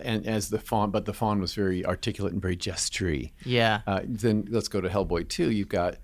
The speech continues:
Speaker 1: Abe Sapien, who was, Abe Sapien, the Angel of Death, and the Chamberlain are the three characters I played, and they were all very handsy.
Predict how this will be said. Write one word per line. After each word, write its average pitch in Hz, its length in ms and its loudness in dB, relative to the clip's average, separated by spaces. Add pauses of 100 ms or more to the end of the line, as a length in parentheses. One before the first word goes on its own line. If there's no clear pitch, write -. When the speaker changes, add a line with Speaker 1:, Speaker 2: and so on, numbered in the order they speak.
(120)
Speaker 1:
Abe 107 180 -4
Sapien, 98 440 -2
who 127 80 0
was, 131 140 -4 (680)
Abe 135 140 -2
Sapien, 131 540 -2
the 95 100 -4
Angel 110 280 2
of 104 80 0
Death, 90 400 -2
and 101 160 2
the 104 40 4
Chamberlain 82 600 0
are 87 140 -2
the 80 60 -6
three 90 180 -8
characters 78 280 -8
I 80 60 -6
played, 78 240 -6
and 87 100 -2
they 98 60 2
were 104 140 0
all 123 340 0
very 98 260 -2
handsy. 92 680 -4